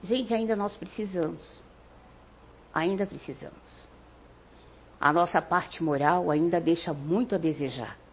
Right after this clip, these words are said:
E não é seguir o pastor, seguir o membro da igreja, não, gente. É seguir o evangelho de Jesus.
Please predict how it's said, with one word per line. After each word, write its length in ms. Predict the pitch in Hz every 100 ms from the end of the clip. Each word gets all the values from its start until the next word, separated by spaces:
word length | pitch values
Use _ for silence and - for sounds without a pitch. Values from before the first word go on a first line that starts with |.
| - - - - - - - - - - - - - -
E 120 | 220
não 180 | 262 262
é 140 | 294 -
seguir 320 | 269 196 196
o 60 | 226
pastor, 840 | 220 170 - - - 196 214 175 143 - - - - - - -
seguir 300 | - 165 190
o 80 | 202
membro 540 | 185 190 226 214 180
da 320 | 165 160 156 147
igreja, 540 | 139 147 147 143 151
não, 240 | 131 120
gente. 380 | 117 160 117 - -
É 120 | 151
seguir 600 | - - 220 165 175 208 -
o 60 | 196
evangelho 800 | 196 185 214 151 160 202 214 160
de 140 | 135
Jesus. 680 | 120 117 120 - - - -